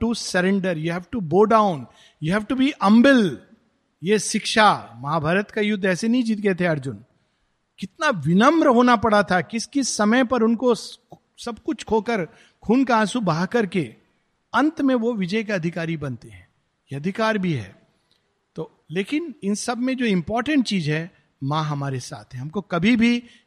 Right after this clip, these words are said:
ये नहीं सोचना चाहिए कि माँ हमसे विमुख हो गई। ये युद्ध वास्तव में भगवान लड़ रहे हैं हमारे लिए, हमको उनकी ओर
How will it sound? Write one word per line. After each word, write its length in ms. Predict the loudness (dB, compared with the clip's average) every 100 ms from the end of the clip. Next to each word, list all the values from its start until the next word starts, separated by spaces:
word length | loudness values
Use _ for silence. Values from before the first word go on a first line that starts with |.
| 2
ये 140 | 4
नहीं 140 | 6 4
सोचना 400 | 2 0 -2 -2
चाहिए 220 | -2 -2
कि 120 | -2
माँ 300 | 0 0 0
हमसे 300 | 0 -6 -8
विमुख 400 | -6 -6 -8 -8
हो 80 | -12
गई। 260 | -12 -20 _ _ _ _ _
ये 120 | -2 -2
युद्ध 340 | 2 0 2
वास्तव 440 | 0 -2 -2 -2
में 180 | 0 0
भगवान 400 | -2 -2 0 2
लड़ 200 | 4 4
रहे 120 | 4
हैं 80 | 2
हमारे 340 | 0 0 -2 -2
लिए, 340 | 0 0 -2 _ _ _ -6
हमको 340 | -4 -2 -2 -2
उनकी 600 | -6 _ -6 -4 -2 0
ओर 400 | -2 -4 -10